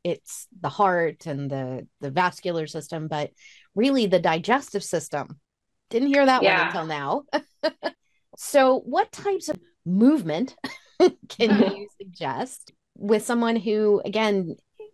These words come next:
Speaker 1: can't really exercise?
Speaker 2: Yeah. So as you probably know, there's the pool, right? That
Speaker 1: Mm-hmm.
Speaker 2: relieves a lot of, a lot of pressure on the body. Um,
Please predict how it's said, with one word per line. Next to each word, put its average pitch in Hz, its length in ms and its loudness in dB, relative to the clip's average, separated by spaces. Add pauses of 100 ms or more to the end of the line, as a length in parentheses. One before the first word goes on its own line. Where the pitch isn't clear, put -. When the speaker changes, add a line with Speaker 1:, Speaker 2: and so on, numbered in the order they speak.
(120)
Speaker 1:
can't - 420 -2
really 220 540 -2
exercise? 160 1040 -4 (420)
Speaker 2:
Yeah. 196 300 2 (200)
So 196 440 4 (520)
as 196 280 2
you 196 140 -2
probably 165 480 -2
know, 151 340 -6 (400)
there's 156 300 0
the 151 100 4
pool, 139 420 2 (280)
right? 143 220 0
That 151 140 2
Speaker 1:
Mm-hmm. 185 80 -8
Speaker 2:
relieves 151 340 -6
a 139 40 -4
lot 143 260 -2
of, 143 120 0 (160)
a 139 120 0
lot 139 200 0
of 135 180 -2
pressure 143 640 0 (440)
on 160 180 0
the - 80 -2
body. 147 680 -2
Um, 127 320 -8